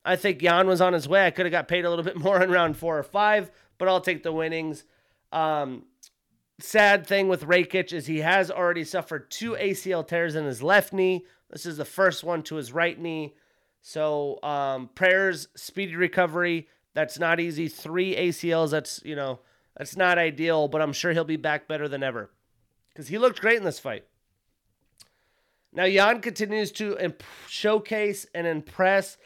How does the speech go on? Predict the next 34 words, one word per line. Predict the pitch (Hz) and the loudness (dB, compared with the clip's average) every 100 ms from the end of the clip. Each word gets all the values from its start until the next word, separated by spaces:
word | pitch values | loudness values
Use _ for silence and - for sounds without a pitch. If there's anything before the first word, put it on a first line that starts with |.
| _ _ - | _ _ -12
with | 160 165 | -10 -10
his | 131 - - | -12 -14 -12
power | - 175 180 185 185 170 170 - _ _ - | -2 2 6 6 6 6 4 -2 _ _ -6
and, | 156 160 - | -4 -4 -2
and | 175 165 | -2 0
his | 135 | -4
smarts. | - 147 160 170 175 - - _ _ _ _ _ | -6 2 6 6 4 -2 -20 _ _ _ _ _
And | - 170 160 127 | -4 -2 -2 -2
Rakic, | 180 226 - 220 208 - | 0 0 -2 -6 -6 -12
you | - 165 | -2 2
know, | 180 | 2
he | 208 | 2
really | 190 196 214 | 4 4 4
did | 180 202 170 | 4 0 0
show | 208 180 | 0 4
out. | 165 170 180 - | 4 4 0 -8
He | 170 | -12
showcased, | 175 - 190 196 - 202 208 - - | -8 -2 -2 -2 -4 -4 -6 -14 -8
as | 170 151 | -6 -4
long | 170 180 180 | -4 -2 -4
as | 151 | -6
he | 165 | -6
is | 160 | -6
healthy, | - 151 175 180 208 214 202 _ _ | -4 2 2 2 -4 -4 -8 _ _
he | - 180 | -8 0
will | 180 | 0
be | 151 185 196 | 0 -4 -2
a | 190 | 0
problem | 185 175 180 180 175 | 0 0 2 2 0
in | 156 | -2
this | 156 120 | -4 -4
light | 165 160 | -4 -2
heavyweight | 165 165 160 156 | -4 -4 -6 -8
division. | 123 139 165 170 180 | -8 -6 -4 -4 -8